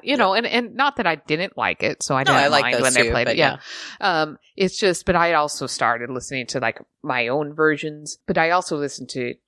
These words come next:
Speaker 1: current rock or semi-current rock. I still was, listen to older people's stuff.
Speaker 2: Yeah.
Speaker 1: Um, and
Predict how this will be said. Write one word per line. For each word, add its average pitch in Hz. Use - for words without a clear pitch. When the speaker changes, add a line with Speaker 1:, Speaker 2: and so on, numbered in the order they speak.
Speaker 1:
current 120
rock 104
or 117
semi-current 127
rock. 123
I 214
still 139
was, -
listen 165
to -
older 120
people's -
stuff. -
Speaker 2:
Yeah. 165
Speaker 1:
Um, 151
and 180